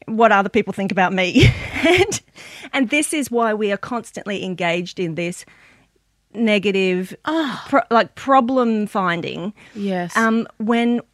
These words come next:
Speaker 1: our brain, so this, what happens is once we go to think about something deliberately, do some,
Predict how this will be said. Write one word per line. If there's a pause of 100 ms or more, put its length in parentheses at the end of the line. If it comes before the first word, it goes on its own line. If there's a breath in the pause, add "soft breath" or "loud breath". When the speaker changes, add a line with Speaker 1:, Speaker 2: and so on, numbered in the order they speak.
Speaker 1:
our
brain,
so
this, (140)
what
happens
is
once
we (640)
go
to
think
about
something
deliberately,
do
some,